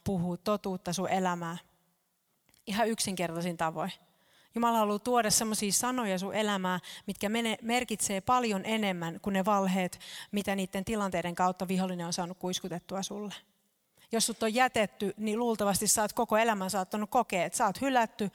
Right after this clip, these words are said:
sä oot kelpaamaton, sä oot jätetty. Mut kun Jumala tuleekin ja sanoo, että sä oot rakastettu, sä oot mun rakastettu lapsi,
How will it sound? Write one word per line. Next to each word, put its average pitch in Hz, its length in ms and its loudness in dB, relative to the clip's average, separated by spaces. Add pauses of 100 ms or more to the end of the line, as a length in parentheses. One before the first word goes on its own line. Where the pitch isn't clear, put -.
(300)
sä - 140 0
oot 202 100 0
kelpaamaton, 180 800 0 (600)
sä 214 120 0
oot 190 120 -2
jätetty. 190 500 0 (840)
Mut 202 120 -6
kun 240 120 -4
Jumala 254 340 4
tuleekin 214 360 2
ja 190 80 4
sanoo, 202 320 2
että - 160 -4
sä 240 100 0
oot 185 100 -2
rakastettu, 175 840 -4 (220)
sä 285 120 4
oot 202 100 2
mun 190 140 -2
rakastettu 196 580 -2
lapsi, 180 440 -2